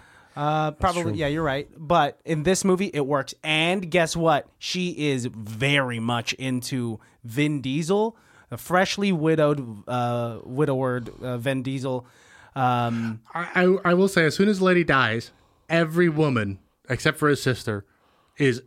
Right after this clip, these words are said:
Speaker 3: into Dominic Toretto.
Speaker 1: Well, it's like he's
Speaker 2: Yeah.
Speaker 1: giving off single pheromones.
Speaker 2: Well, 'cause here's the thing. The girl that Vin
Speaker 3: Widow
Speaker 2: Diesel's
Speaker 3: pheromones.
Speaker 2: with in there, what's the name of her? What's, what's her name?
Speaker 1: Who?
Speaker 2: The girl that died.
Speaker 1: Letty?
Speaker 3: Letty.
Speaker 2: Letty, yeah.
Speaker 1: Yeah.
Speaker 2: Letty was not the bitch to kinda fuck around with.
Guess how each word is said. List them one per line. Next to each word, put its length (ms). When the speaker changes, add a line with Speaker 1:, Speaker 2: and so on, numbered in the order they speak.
Speaker 3:
into 640
Dominic 420
Toretto. 340
Speaker 1:
Well, 100
it's 120
like 120
he's 140
Speaker 2:
Yeah. 60
Speaker 1:
giving 240
off 280
single 440
pheromones. 360
Speaker 2:
Well, 140
'cause 100
here's 160
the 60
thing. 440
The 200
girl 260
that 180
Vin 160
Speaker 3:
Widow 200
Speaker 2:
Diesel's 200
Speaker 3:
pheromones. 40
Speaker 2:
with 160
in 100
there, 340
what's 220
the 80
name 180
of 80
her? 220
What's, 220
what's 180
her 100
name? 240
Speaker 1:
Who? 260
Speaker 2:
The 80
girl 140
that 120
died. 240
Speaker 1:
Letty? 160
Speaker 3:
Letty. 240
Speaker 2:
Letty, 200
yeah. 180
Speaker 1:
Yeah. 80
Speaker 2:
Letty 420
was 200
not 280
the 80
bitch 260
to 80
kinda 180
fuck 240
around 260
with. 240